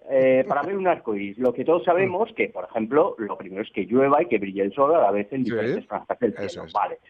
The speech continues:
Speaker 2: Ujú.
Speaker 1: Por tanto, fundamental, esas gotitas más o menos esféricas de agua y, bueno,
Speaker 2: Sí.
Speaker 1: pues otro paso también, comprender que la luz que nosotros apreciamos como blanca contiene
Speaker 2: Mm.
Speaker 1: todo el espectro de colores del visible, es decir, los colores del arco iris,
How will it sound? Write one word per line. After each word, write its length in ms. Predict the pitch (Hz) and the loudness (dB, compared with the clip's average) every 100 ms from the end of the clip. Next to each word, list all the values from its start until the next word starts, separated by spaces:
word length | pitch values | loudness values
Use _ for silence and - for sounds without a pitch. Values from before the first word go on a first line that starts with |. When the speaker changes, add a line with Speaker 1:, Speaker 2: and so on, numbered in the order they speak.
| - | -2
Speaker 2:
Ujú. 380 | - 123 135 208 _ | -2 -2 -8 -12 _
Speaker 1:
Por 160 | 113 | 2
tanto, 260 | 117 139 113 | 2 0 -2
fundamental, 720 | 120 104 104 110 110 156 180 - | 0 0 0 0 2 2 0 -10
esas 320 | 139 - 123 | -16 -4 -4
gotitas 540 | 104 101 117 120 160 - - | -4 -6 -6 -2 -2 -2 -6
más 400 | 110 104 113 - | -2 0 0 0
o 60 | |
menos 260 | 101 101 90 | 0 0 -2
esféricas 480 | 98 - 104 120 139 | -8 -4 -2 0 2
de 100 | 165 | 4
agua 480 | 175 175 185 208 - _ | 4 4 4 4 0 _
y, 320 | 123 120 117 117 | -4 0 2 4
bueno, 240 | 101 120 | 4 2
Speaker 2:
Sí. 60 | 123 | 0
Speaker 1:
pues 160 | 113 | -2
otro 220 | 110 107 | -2 0
paso 220 | 107 113 135 | 0 -2 0
también, 320 | 117 123 175 | 2 4 4
comprender 500 | 127 113 107 107 127 | 2 2 0 0 0
que 100 | 131 | 2
la 120 | 110 | 2
luz 240 | 110 156 - | 2 0 0
que 140 | 104 | -2
nosotros 440 | 92 95 113 113 - | -2 -6 -4 -2 -2
apreciamos 520 | - 113 147 135 104 | -2 -2 0 2 0
como 280 | - 160 180 | 2 2 4
blanca 440 | 170 165 156 156 175 _ _ _ | 2 0 0 -4 -6 _ _ _
contiene 420 | 147 131 139 156 | 2 4 6 4
Speaker 2:
Mm. 60 | 143 | 4
Speaker 1:
todo 360 | 151 151 151 156 | 2 2 2 0
el 100 | 151 | -2
espectro 460 | - 135 - 151 | -6 -6 -2 -2
de 100 | 151 | 0
colores 360 | 120 101 104 127 | 2 2 2 2
del 120 | 110 | -2
visible, 500 | 92 - 190 127 92 | -2 -6 -2 -2 -4
es 80 | 110 | -4
decir, 260 | 104 117 113 | -2 0 0
los 140 | - | 0
colores 260 | - 95 98 | -2 -2 0
del 140 | 101 | 0
arco 180 | 98 - | 0 4
iris, 320 | 170 117 92 | 4 4 -2